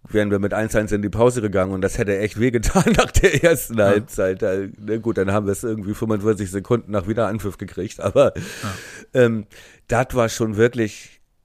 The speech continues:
Speaker 1: bezeichnend, dass sie, dass der H S V sich nichts erspielen konnte.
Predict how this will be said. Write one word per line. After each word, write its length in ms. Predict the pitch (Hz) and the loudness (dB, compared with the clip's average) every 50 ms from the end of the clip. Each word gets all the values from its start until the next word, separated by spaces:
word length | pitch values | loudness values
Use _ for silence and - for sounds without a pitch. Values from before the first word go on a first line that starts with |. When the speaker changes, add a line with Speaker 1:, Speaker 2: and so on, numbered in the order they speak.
| _ _ _ _ _ _ _ _ _ _ _ _ _ _ _ _ _ | _ _ _ _ _ _ _ _ _ _ _ _ _ _ _ _ _
Speaker 1:
bezeichnend, 1120 | - 101 127 104 - - - 123 139 170 196 - - - 95 87 85 95 110 - - - - _ | -4 -4 -4 -2 -2 0 2 4 4 4 4 2 -2 -6 -6 -4 -4 -6 -8 -10 -14 -18 -12 _
dass 260 | - 113 110 107 - | -2 -2 -2 -2 -4
sie, 300 | - 117 110 110 113 - _ _ _ _ _ _ _ _ _ _ _ _ | -4 -2 -2 -2 -2 -4 _ _ _ _ _ _ _ _ _ _ _ _
dass 180 | - 117 107 - | -6 -6 -4 0
der 160 | - 110 101 | 0 0 0
H 120 | 110 113 110 | 0 0 -2
S 120 | 104 - | -2 -4
V 320 | - - 120 123 131 139 - | -2 0 2 2 2 2 0
sich 340 | - 95 117 117 - - 113 | -2 -6 -8 -8 -8 -8 -8
nichts 640 | 117 123 139 190 202 - - - - - - - _ _ _ _ _ | -4 -2 -2 -2 -2 -4 -10 -14 -12 -12 -14 -14 _ _ _ _ _
erspielen 460 | - 143 147 - - 160 151 147 143 | -2 -2 -2 -2 -2 0 2 2 0
konnte. 400 | 135 - - 85 78 - 87 82 | 0 -2 -6 -6 -6 -6 -10 -10